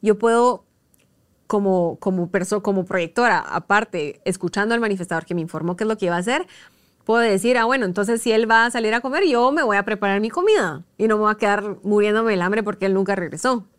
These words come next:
¿verdad? Entonces yo también puedo tomar mis decisiones gracias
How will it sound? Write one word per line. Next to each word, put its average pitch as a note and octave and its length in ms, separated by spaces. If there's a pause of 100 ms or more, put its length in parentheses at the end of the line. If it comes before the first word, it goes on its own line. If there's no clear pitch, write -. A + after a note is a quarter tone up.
(140)
¿verdad? D#3+ 140
Entonces G3 260
yo A3+ 120
también B3+ 280
puedo A3+ 180
tomar F#3 220
mis G3 120
decisiones F3+ 520
gracias F#3 480